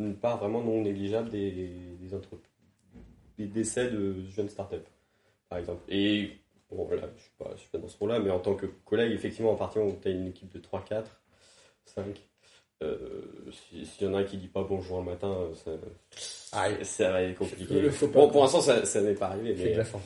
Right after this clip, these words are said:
Speaker 1: c'est, oui, il faut, faut à tout prix préserver une, parce que t'es quand même là pour, pour essayer d'amener un projet, il y a un peu plus que du professionnel, t'es, t'es aussi là par conviction, par motivation. Euh,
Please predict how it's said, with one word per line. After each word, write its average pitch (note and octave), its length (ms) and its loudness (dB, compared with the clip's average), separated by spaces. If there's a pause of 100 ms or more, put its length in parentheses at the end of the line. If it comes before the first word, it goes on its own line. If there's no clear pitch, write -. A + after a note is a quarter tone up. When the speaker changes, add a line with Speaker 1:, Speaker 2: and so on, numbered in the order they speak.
(280)
Speaker 1:
c'est, G2+ 680 4
oui, A#2+ 140 0
il A#2 60 0
faut, A#2 220 0
faut G2 280 0
à F#2 60 2
tout G2 120 -6
prix G#2 440 -4 (140)
préserver F2+ 480 -4
une, F2 140 -4 (640)
parce - 120 -10
que G#2+ 80 -4 (320)
t'es A2+ 140 0
quand A#2+ 120 4
même A#2 160 6
là B2+ 380 2 (120)
pour, C3+ 480 2 (1160)
pour A#2 160 2
essayer A2+ 240 4
d'amener A2+ 240 6
un A2 100 8
projet, A#2 460 4
il A#2 60 4
y A2 40 8
a G#2 100 4
un G#2 140 2 (300)
peu C3+ 180 8
plus C3+ 300 -6
que A#2+ 100 -4
du A2 100 -6
professionnel, A#2 600 0
t'es, G#2 180 2
t'es - 140 -6
aussi G2+ 260 -4
là G#2+ 100 4
par G2+ 220 0
conviction, G2+ 440 -2
par G2 180 -2
motivation. G2 680 -2 (920)
Euh, E2+ 1400 -2